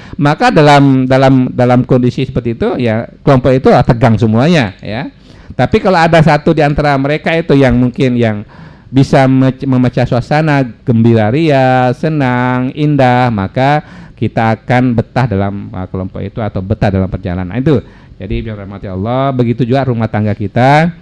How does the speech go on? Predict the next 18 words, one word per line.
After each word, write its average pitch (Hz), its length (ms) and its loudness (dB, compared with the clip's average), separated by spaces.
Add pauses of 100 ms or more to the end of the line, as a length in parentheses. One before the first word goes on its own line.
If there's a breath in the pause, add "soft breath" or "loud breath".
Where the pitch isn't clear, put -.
(240 loud breath)
Maka 113 320 0
rumah 117 240 4
tangga 110 240 2
kita 110 240 -4
juga 110 320 0
harus 113 240 0
dihiasi 110 560 0
dengan 113 400 2 (400 loud breath)
canda, 120 720 0
senda 104 160 -6
gurau, 120 640 -4
yang 147 320 -4
intinya 135 560 -2
tidak 117 400 -2
melanggar 113 480 -2
norma-norma 101 640 -6
syariat 101 320 -14
Islam. 85 800 -10